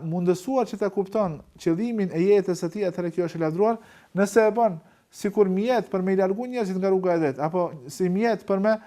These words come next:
arritur deri tek mëkate që në esencë janë kënaqje të ëndjeve dhe të epsheve, shtazarake që i nxit shejtani, atëherë kjo është e,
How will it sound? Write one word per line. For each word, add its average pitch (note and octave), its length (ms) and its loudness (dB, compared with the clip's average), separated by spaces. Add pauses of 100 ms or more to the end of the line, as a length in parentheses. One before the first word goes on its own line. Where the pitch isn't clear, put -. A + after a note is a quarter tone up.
(320)
arritur G#3+ 520 4
deri G#3+ 240 6
tek G3 200 -2
mëkate G3 480 2
që F#3+ 160 0 (340)
në F3 140 2 (400)
esencë G#3 560 0
janë F3 200 0
kënaqje G3+ 420 0
të - 100 -6
ëndjeve G3+ 440 2
dhe E3+ 120 0
të F#3 100 -6 (120)
epsheve, G#3 400 0 (360)
shtazarake G#3+ 640 6
që G3 120 -2
i F#3+ 80 0
nxit G3+ 240 -4
shejtani, G#3+ 380 0
atëherë F#3 280 -2
kjo F#3 240 2
është F3 180 0
e, E3+ 120 -2